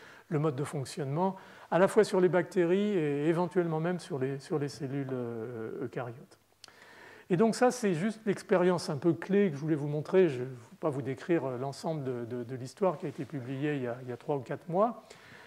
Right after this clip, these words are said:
Euh, en fait, voilà, vous prenez un animal avec une flore normale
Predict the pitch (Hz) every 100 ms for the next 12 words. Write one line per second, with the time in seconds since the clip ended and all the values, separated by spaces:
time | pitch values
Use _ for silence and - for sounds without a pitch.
0 | - - - 143 190 - 226 233 - -
1 | _ _ _ _ _ _ _ _ _ _
2 | - 226 254 - - 202 180 220 185 208
3 | 247 247 - - 170 165 156 160 196 277
4 | 202 - _ _ _ - 143 175 202 156
5 | 151 - 170 156 151 147 175 233 247